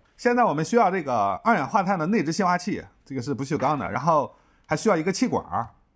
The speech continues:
能把它给直接连-，连接上去。这不是气泵用的啊，就是二氧化碳专用的高压管儿。好了，这个另外一头啊，就连接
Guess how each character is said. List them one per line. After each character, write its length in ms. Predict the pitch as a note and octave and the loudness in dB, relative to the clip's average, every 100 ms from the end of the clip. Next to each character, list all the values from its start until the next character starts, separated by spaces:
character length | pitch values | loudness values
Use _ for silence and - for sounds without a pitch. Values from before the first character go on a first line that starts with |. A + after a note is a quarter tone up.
| _ - | _ -6
能 100 | A2+ | -4
把 100 | G2+ | -2
它 120 | A#2+ | -2
给 260 | A#2 G#2+ | 0 -2
直 100 | G2+ | -2
接 80 | C3 | -2
连-， 240 | C3+ B2+ A2+ | 0 -2 -2
连 140 | A#2+ | -2
接 100 | D#3 | 0
上 140 | D3+ | 0
去。 180 | G#2 - - - | -2 -8 -16 -2
这 120 | C4 | 0
不 120 | E3 | 0
是 160 | F#3 B3+ | 0 0
气 160 | - | 0
泵 180 | A#3+ B3 | 2 2
用 140 | E3 A#2+ | 0 0
的 80 | |
啊， 100 | F#2+ | 0
就 120 | A#2 D3 | -2 -2
是 80 | |
二 140 | F3+ A#3 | 2 2
氧 140 | C#3 | 2
化 140 | E3 F3+ | 0 0
碳 300 | F#3 D#3 A#2+ | 0 0 0
专 180 | G#3+ | 0
用 100 | A3+ | 2
的 80 | D#3 | 0
高 140 | F3+ F#3+ | 0 2
压 140 | A3 | 0
管 140 | - | 0
儿。 60 | - - _ _ | -6 -10 _ _
好 100 | D3 | 0
了， 220 | G3 G3+ - - - - | 0 -2 -14 -16 -16 -8
这 80 | A3 | -2
个 60 | |
另 160 | A#3 C4 | 2 4
外 140 | B3+ | 4
一 80 | F3 | 2
头 140 | D3+ A2+ | 0 0
啊， 140 | B2 | 0
就 140 | C#3 | 0
连 220 | C3+ C3+ D#3 | 0 0 0
接 220 | F#3 | 2